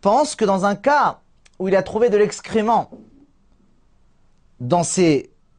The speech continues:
deux mètres à peu près, après qu'il a fait le Birkat Hamazon, il faut éventuellement reprendre le Birkat Hamazon si jamais il n'a pas encore digéré.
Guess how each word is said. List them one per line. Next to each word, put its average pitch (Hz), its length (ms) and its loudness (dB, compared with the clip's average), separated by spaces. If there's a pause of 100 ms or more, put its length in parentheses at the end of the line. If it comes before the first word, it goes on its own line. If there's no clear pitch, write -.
(600)
deux 127 200 -2
mètres 175 280 -2
à 151 40 -4
peu 147 120 -6
près, 269 400 -4 (1600)
après 175 260 -4
qu'il 160 140 -2
a 147 60 2
fait 151 140 -4
le 143 80 2
Birkat 131 260 -4
Hamazon, 151 480 -2 (440)
il 202 200 0
faut 277 200 -2
éventuellement 208 760 -2
reprendre 180 300 -4
le 202 80 -6
Birkat 185 220 -6
Hamazon 180 280 -4
si - 120 -10
jamais 180 180 -4
il - 20 0
n'a 170 80 2
pas 180 120 -4
encore 175 220 -4
digéré. 139 380 -8